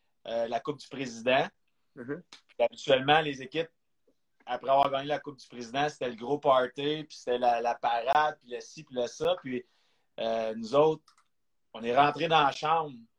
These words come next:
Speaker 1: avec le champagne, tout ça. Puis Georges Morissette, un des propriétaires, il est rentré dans la chambre, puis son speech, c'était « On n'a rien gagné. Et nous autres, on veut gagner la Coupe Memorial.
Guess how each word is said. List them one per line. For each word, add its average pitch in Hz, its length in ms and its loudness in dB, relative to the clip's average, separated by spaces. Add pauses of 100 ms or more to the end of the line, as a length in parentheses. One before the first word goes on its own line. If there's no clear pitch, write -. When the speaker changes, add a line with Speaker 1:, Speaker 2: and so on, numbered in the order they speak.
(540)
Speaker 1:
avec 113 220 -10
le 123 100 -4
champagne, 135 580 0
tout 123 100 -12
ça. 165 320 -6
Puis 120 320 -8
Georges 139 340 4
Morissette, 147 540 2
un 135 120 -8
des 135 120 -10
propriétaires, 127 600 0
il 139 60 0
est 131 60 4
rentré 131 260 2
dans 135 100 -2
la 123 80 0
chambre, 160 300 -6
puis 123 100 -20
son 127 240 -6
speech, 147 380 -8
c'était « 123 320 0 (480)
On 110 60 -10
n'a 113 100 0
rien 127 180 0
gagné. 123 480 2 (1000)
Et 107 80 -10
nous 107 180 -4
autres, 131 240 6
on 117 60 8
veut 120 120 0
gagner 120 220 6
la 127 80 2
Coupe 123 180 -8
Memorial. 123 680 0